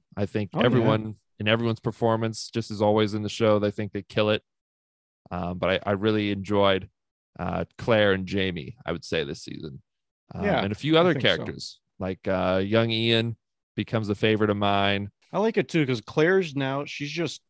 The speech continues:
Speaker 2: she's just there to stay and, like,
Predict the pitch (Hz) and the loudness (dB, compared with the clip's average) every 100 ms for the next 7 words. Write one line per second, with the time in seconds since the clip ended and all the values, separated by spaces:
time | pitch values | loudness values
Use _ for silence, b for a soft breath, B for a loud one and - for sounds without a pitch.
0 | _ - 143 135 151 - 127 120 120 - | _ -10 -6 -4 -6 -4 0 2 2 -2
1 | 107 - - 123 123 127 127 _ _ _ | -12 -8 2 4 4 4 0 _ _ _
2 | _ _ _ _ 98 98 104 101 95 92 | _ _ _ _ _ -10 -8 -6 -6 -8
3 | 101 | -12